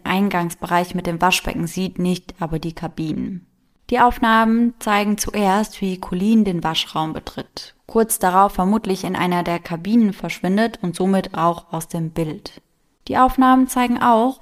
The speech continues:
wie Philip Chisholm eine halbe Minute später hinterherkommt. Auch er geht in Richtung der Kabinen. Für lange Zeit sieht man dann nichts mehr auf den Aufnahmen. Das heißt,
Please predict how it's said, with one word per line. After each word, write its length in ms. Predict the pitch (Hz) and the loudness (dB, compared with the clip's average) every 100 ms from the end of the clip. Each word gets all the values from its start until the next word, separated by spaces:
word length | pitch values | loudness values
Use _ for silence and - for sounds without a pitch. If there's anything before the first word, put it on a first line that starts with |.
| _ | _
wie 240 | 202 196 | -2 -2
Philip 440 | - 226 208 196 - | -2 -2 -2 -2 -2
Chisholm 640 | 262 254 202 196 240 277 - | 0 0 0 2 2 0 -2
eine 240 | 220 214 254 | -4 -2 -2
halbe 240 | 254 269 | 0 4
Minute 400 | 269 262 254 247 | 6 6 2 -2
später 440 | - 226 220 220 | -4 -2 -2 0
hinterherkommt. 1160 | 214 202 208 175 180 175 - - - - - - _ _ _ _ _ - | 0 0 0 0 0 0 -2 -10 -10 -10 -16 -18 _ _ _ _ _ -2
Auch 180 | 196 | 0
er 200 | 196 208 | 2 2
geht 280 | 202 185 180 | 2 0 0
in 140 | 190 180 | -2 -4
Richtung 400 | 185 185 180 170 | -4 -2 -2 0
der 200 | 175 170 | -2 -4
Kabinen. 800 | 175 165 175 170 165 175 180 _ _ _ _ _ _ _ | -8 -8 -6 -6 -6 -8 -12 _ _ _ _ _ _ _
Für 100 | - | 4
lange 300 | 269 262 269 | 6 6 4
Zeit 400 | 262 233 226 226 | 4 2 2 0
sieht 180 | - 220 | -4 -2
man 160 | 202 190 | 0 2
dann 240 | 185 185 | 2 2
nichts 500 | 196 - - - - | 2 -2 -12 -12 -4
mehr 380 | 175 165 165 - | -2 -2 -4 -6
auf 140 | 165 | -6
den 160 | 170 165 | -6 -6
Aufnahmen. 720 | 160 147 - - - - - | -6 -6 -6 -8 -6 -6 -8
Das 220 | 190 - | -10 -8
heißt, 500 | 180 180 180 - - | -4 -4 -4 -8 -18